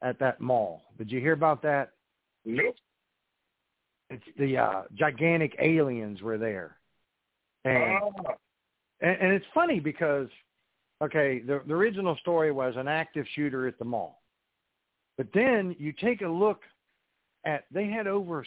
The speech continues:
Speaker 1: something like two or three hundred police cars show up for this. And then, so all these police showed up, and then they said after the fact it wasn't a shooter, it was some kids with fireworks. So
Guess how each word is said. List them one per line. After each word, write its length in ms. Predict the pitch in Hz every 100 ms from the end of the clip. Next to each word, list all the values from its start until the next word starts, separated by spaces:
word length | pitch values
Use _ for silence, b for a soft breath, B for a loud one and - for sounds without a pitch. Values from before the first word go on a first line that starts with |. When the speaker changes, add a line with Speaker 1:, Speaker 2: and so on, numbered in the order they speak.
| -
Speaker 1:
something 280 | 180 - 151
like 180 | 123 - -
two 100 | 202
or 100 | 180 -
three 160 | 160 180
hundred 460 | 135 175 156 131
police 380 | - 135 139 156 -
cars 300 | - 90 85 -
show 160 | 113 98
up 160 | 95 -
for 100 | -
this. 240 | 90 87 - - _ _ _ _ b b b _
And 220 | 143 143
then, 400 | 165 170 160 143 - b b -
so 140 | 147
all 260 | 156 220 277
these 220 | 277 226 -
police 280 | 240 233 175 -
showed 200 | 214 202
up, 300 | 233 147 -
and 160 | 120
then 140 | 165 175
they 120 | 165 -
said 140 | 180
after 340 | 190 233 220
the 80 | 170
fact 380 | 156 160 147 -
it 100 | -
wasn't 320 | 185 214 202
a 80 | 180 -
shooter, 440 | 320 311 160 151 - b b b -
it 60 |
was 100 | 135 -
some 160 | 117 -
kids 240 | 240 262 196
with 140 | 202 - -
fireworks. 520 | 190 131 95 87 - - - - -
So 420 | 185 165 147